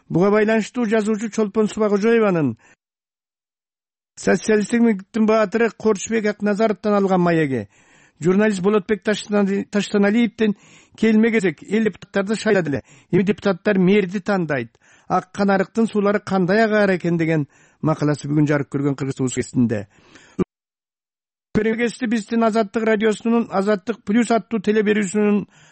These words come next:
алып баруучусу Айгерим Акылбекованын «Түндүк түштүктү бириктирген жубайлардан болобуз» деген аталыштагы чакан маегине орун берди. Айгерим аттуу Татынакай кызыбыз Караколдук Эркин аттуу жигитке турмушка чыгып жаткан.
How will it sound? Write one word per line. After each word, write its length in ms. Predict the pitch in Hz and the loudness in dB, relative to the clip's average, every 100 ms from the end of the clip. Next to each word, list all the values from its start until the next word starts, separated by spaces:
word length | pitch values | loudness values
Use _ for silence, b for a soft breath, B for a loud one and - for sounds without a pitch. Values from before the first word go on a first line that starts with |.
| b | b
алып 180 | - 190 | -2 0
баруучусу 440 | 208 214 196 - | 2 2 0 -2
Айгерим 380 | 220 208 214 214 | 0 2 2 2
Акылбекованын 760 | 202 190 202 226 220 202 151 117 b b b b b b | 0 -2 -2 0 2 2 0 -4 b b b b b b
«Түндүк 400 | - 226 220 214 | 2 4 4 0
түштүктү 460 | 254 220 220 220 226 | -4 -4 -6 -4 -2
бириктирген 500 | 226 202 226 226 214 | -2 -2 -2 0 0
жубайлардан 500 | 220 220 214 202 214 | 2 2 0 0 0
болобуз» 300 | 208 208 190 | 2 0 0
деген 240 | 202 196 | -2 -2
аталыштагы 600 | 185 196 190 - 190 208 - | -4 -4 -4 -4 -6 -6 -6
чакан 400 | 190 175 196 196 | -6 -2 0 2
маегине 480 | 190 185 180 180 | 4 4 4 0
орун 360 | - 180 185 180 | 0 2 2 2
берди. 380 | 190 165 147 98 b b b b b b b | 0 0 -2 -2 b b b b b b b
Айгерим 500 | 160 196 208 220 240 | 0 2 2 2 0
аттуу 240 | 233 247 | -2 -4
Татынакай 500 | 208 240 220 220 233 226 | -2 -2 -2 -2 0 0
кызыбыз 340 | 214 233 - - | -2 -4 -6 -4
Караколдук 560 | 220 226 226 214 226 | -2 0 0 -2 -4
Эркин 340 | 220 220 185 254 | -2 -2 2 0
аттуу 300 | 226 - 220 | 0 -2 -2
жигитке 360 | 214 214 226 | 0 -2 -2
турмушка 400 | 190 208 202 202 | 0 -2 0 -2
чыгып 240 | - 185 170 | -2 -4 -2
жаткан. 340 | 165 - | -2 0